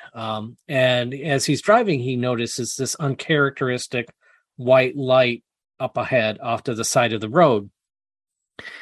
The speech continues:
And as he drives past it, he slows down a little bit and he looks, and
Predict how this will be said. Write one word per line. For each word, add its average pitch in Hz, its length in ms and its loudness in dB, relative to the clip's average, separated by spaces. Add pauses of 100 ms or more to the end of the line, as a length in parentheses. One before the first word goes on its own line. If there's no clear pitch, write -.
(200)
And 151 180 4
as 156 320 4 (100)
he 170 420 0 (100)
drives 160 340 4
past 254 420 -2
it, 139 200 2
he 147 100 -2
slows 160 320 0
down 233 240 0
a 202 40 2
little 127 200 2
bit 120 320 -6
and 139 160 -2
he 127 100 -2
looks, 196 540 -2 (420)
and 139 640 4